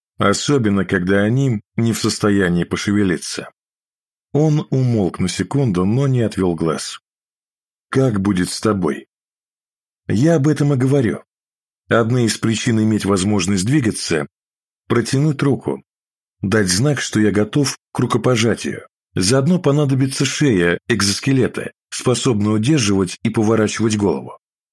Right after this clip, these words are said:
Так я смогу оглядеться по сторонам. Представь, как раздражает все время смотреть только вперед. Как остальные больные с боковым амиотрофическим склерозом и остальные парализованные.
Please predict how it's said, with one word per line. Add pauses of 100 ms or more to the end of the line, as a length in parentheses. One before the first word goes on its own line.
Так
я
смогу
оглядеться
по
сторонам. (640)
Представь,
как
раздражает
все
время
смотреть
только
вперед. (1000)
Как
остальные
больные
с
боковым
амиотрофическим
склерозом (480)
и
остальные
парализованные.